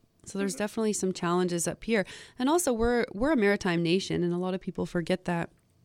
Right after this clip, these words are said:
Speaker 1: When I was in the Navy, we used to say that people had maritime blindness, which means that people just forget that our Canadian coastline is so big and it's so important because our population is more centered around the Great Lakes.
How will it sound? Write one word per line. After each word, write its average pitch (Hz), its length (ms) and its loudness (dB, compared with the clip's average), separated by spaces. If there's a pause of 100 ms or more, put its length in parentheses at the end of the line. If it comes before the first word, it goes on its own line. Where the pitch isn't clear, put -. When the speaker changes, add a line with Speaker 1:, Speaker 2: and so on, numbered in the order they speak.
Speaker 1:
When 214 140 2
I 214 80 4
was 208 140 0
in 208 100 0
the 202 60 4
Navy, 185 300 2
we 175 100 -2
used 180 140 -6
to 185 60 -6
say 185 140 -2
that 170 120 -2
people 180 240 -2
had 175 120 0
maritime 180 520 0
blindness, 220 640 -2 (540)
which 214 180 -4
means 196 260 0
that 180 280 -2
people - 200 -4
just 185 220 -6
forget 180 420 -2 (220)
that 185 300 -2 (120)
our 185 100 -2
Canadian 175 380 0
coastline 180 460 -2
is 185 120 -2
so 180 160 -2
big 190 300 0
and 175 80 2
it's - 160 -6
so 175 140 -2
important 214 520 -2 (140)
because 185 220 0
our 180 80 2
population 175 560 0
is 170 140 0
more 175 140 -2
centered 196 340 -4
around 214 200 0
the 208 80 0
Great 208 180 -4
Lakes. 202 400 -4